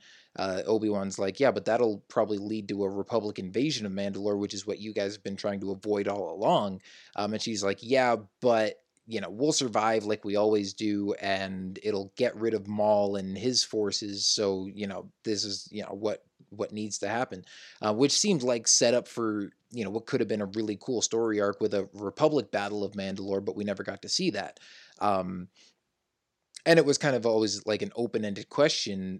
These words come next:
up until now, like, would that have actually happened or not? And now we know something like that definitely happened. Um, and now I can't wait to find out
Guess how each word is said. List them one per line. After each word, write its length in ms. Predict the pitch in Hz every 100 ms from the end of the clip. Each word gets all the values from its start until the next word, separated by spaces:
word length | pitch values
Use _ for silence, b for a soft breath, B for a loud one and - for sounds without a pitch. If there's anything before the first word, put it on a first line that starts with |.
| -
up 160 | 110 104
until 320 | 104 - 95
now, 320 | 95 95 92
like, 320 | 92 92 90 - 101
would 220 | 107 98
that 140 | 98 98
have 120 | 92
actually 400 | 95 95 - 98
happened 320 | 107 110 101
or 60 | 95
not? 220 | 95 -
And 100 | 117
now 140 | 135
we 140 | 127 120
know 240 | 135 117 B -
something 400 | - 208 190 156
like 200 | 131 120
that 260 | 120 107 101
definitely 440 | 120 110 98 101
happened. 460 | 101 104 90 82 - B B
Um, 420 | 92 95 90 92 92 -
and 200 | 113 110
now 200 | 110 101
I 140 | 101
can't 360 | - - 123 90
wait 200 | 104 98
to 60 |
find 320 | - 107 98
out 240 | 95 95